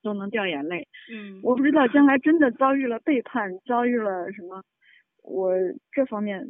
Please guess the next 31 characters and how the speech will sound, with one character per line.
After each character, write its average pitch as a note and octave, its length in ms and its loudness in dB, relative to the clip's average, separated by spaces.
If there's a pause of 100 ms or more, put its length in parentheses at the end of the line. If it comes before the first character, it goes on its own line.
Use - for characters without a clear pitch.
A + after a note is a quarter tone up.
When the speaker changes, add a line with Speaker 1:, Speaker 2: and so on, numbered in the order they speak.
(280)
Speaker 1:
还 F3+ 120 -8
真 G#3 180 -6
的 G3 100 -4
是 F#3+ 180 -10
有 D#3+ 140 -8
些 D#3+ 180 -10
担 E3 200 -10
心 E3 220 -12
的。 - 120 -8
但 A#3 160 0
也 A#3 180 6
许 F3+ 260 -2
是 G3 220 -6
说 G#3+ 260 -2
成 F#3+ 260 -10
长 A3 220 -4
都 G#3 120 -6
是 G#3+ 120 -8
一 G3+ 40 -6
个 G#3 120 -4
自 - 180 -2
然 E3 240 0
的 D#3+ 100 -16
过 E3+ 200 -6
程， E3 220 -18
有 E3+ 100 -8
些 G#3+ 180 -8
事 A#3 140 -6
儿 G3 160 -2
大 F#3+ 180 -4
人 D#3+ 300 -8